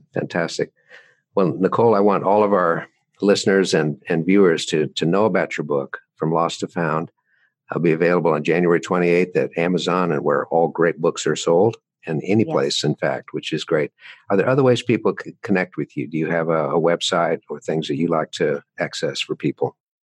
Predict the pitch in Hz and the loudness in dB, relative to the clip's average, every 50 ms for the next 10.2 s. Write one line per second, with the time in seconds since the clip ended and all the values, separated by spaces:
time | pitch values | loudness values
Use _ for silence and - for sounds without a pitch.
0 | _ _ - - 180 208 240 240 - - 180 165 175 202 208 107 151 180 160 156 | _ _ -10 -4 -2 -2 -2 -2 -2 -2 0 2 4 4 4 4 4 4 4 2
1 | 147 160 160 - - 185 185 175 170 165 160 156 151 151 - _ - - _ - | 0 -4 -4 -4 -2 0 2 2 2 2 0 0 -4 -8 -10 _ -20 -18 _ -2
2 | 170 165 170 196 226 233 226 226 - 208 180 170 165 - 175 160 160 156 156 - | 0 2 4 4 4 4 2 -2 -2 -4 -2 -4 -2 -2 0 0 0 0 0 -2
3 | 180 156 - 160 160 160 156 156 160 156 151 151 151 147 - - - 202 151 156 | -2 -2 0 0 0 0 0 0 0 2 2 2 0 0 -2 -4 -2 -2 0 0
4 | 170 202 240 240 - - _ _ _ _ _ _ _ _ - 156 165 156 151 147 | 0 0 0 -2 -4 -10 _ _ _ _ _ _ _ _ -4 -2 0 2 2 0
5 | - - 156 156 165 175 175 - - 196 185 175 - - - - - - _ _ | 0 0 -2 -2 -2 -2 -4 -4 -4 -4 -4 -4 -4 -8 -10 -12 -14 -16 _ _
6 | - 156 160 156 165 156 156 151 143 147 165 190 180 170 165 - - 170 156 156 | -4 -2 0 0 0 0 0 0 0 0 0 0 -2 -2 -2 -2 0 0 2 2
7 | 160 165 170 180 - - - - 170 170 160 160 156 151 156 156 - - - 151 | 2 2 2 0 -2 -6 -8 -4 -2 -2 0 2 2 0 0 -2 -4 -4 -2 0
8 | 151 165 202 196 - _ _ _ _ _ _ _ _ _ _ - 170 170 175 170 | 0 2 0 0 -2 _ _ _ _ _ _ _ _ _ _ -2 0 0 0 0
9 | 170 165 - - 175 175 175 170 - - 180 175 175 175 165 165 170 165 160 160 | -2 -2 0 2 2 4 2 2 2 2 4 4 4 4 4 4 4 4 2 2
10 | 165 170 175 170 | 2 2 0 -2